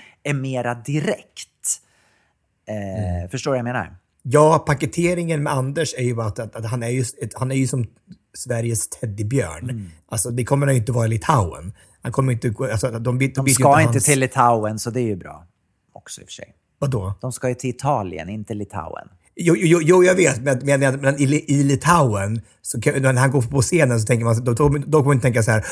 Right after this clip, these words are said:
Speaker 2: "Åh, det är den där jätte, eh, gulliga, vet du, domaren från Idol", menar jag. Alltså, att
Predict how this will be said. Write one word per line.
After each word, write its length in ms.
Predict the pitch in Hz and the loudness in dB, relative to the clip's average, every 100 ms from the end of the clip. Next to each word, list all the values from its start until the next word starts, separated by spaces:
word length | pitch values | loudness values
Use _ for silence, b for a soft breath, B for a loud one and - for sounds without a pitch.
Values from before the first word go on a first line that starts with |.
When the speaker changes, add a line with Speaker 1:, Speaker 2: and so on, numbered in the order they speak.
| B | B
Speaker 2:
"Åh, 340 | - 202 202 175 | -2 2 2 4
det 40 | 196 | 4
är 60 | |
den 40 | 170 | 4
där 220 | 160 165 | 2 0
jätte, 420 | 180 - - 147 B B | -2 -4 -2 -2 B B
eh, 240 | 147 147 147 | 2 2 0
gulliga, 640 | 139 123 139 180 175 165 160 | -4 -2 4 4 6 6 4
vet 120 | 139 | 4
du, 60 | |
domaren 460 | 139 156 135 139 135 | 2 2 4 2 2
från 160 | 147 147 | 2 0
Idol", 560 | 139 135 110 104 107 107 b b b _ _ _ - | 4 2 2 0 0 -4 b b b _ _ _ -2
menar 240 | 131 110 | 0 2
jag. 140 | 104 104 | 0 -2
Alltså, 240 | - 135 135 | -2 2 4
att 140 | 120 | 2